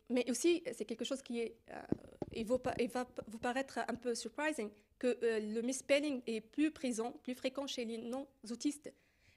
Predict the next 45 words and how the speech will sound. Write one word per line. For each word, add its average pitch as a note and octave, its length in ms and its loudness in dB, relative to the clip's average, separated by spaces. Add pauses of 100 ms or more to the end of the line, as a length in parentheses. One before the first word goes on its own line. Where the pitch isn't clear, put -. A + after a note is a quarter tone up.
(120)
Euh, G3+ 80 -2
parce G#3 200 -8
que B3+ 80 -2
le A3+ 120 0
misspelling, C4 440 0
on A3 120 -4
voit A#3 240 -2
que, A3 300 -2
comme G#3+ 180 -8
si C4 180 -4
un A3 80 -4
caractère, A3 640 -8
un, A3 220 -8 (100)
quelque A#3 200 -8
chose - 180 -12
de G#3+ 100 -8
négatif, G#3+ 340 -2
mais A3 240 -4
on A#3+ 60 -6
va A#3+ 160 -2
expliquer C#4+ 440 -2
ça D4 240 -2 (260)
par A#3+ 140 0
le B3 60 2
fait E4+ 240 -2
que D#4 220 0 (380)
les A3+ 240 0
enfants C4+ 240 2
qui C#4 120 -2
ne, A#3+ 180 -2
ne A3 120 -4
présentent C4 540 -4
pas D4+ 180 -2
ce, C#4 120 -4 (240)
ce - 160 -10
type A#3 180 -4
de B3 80 -2
trouble, C4+ 400 -4
ils, A#3+ 220 -6
généralement, C4 460 -2
ils B3 80 0
utilisent C4 280 -4
plus C#4+ 220 -4
de A3 80 4
mots. G#3 180 0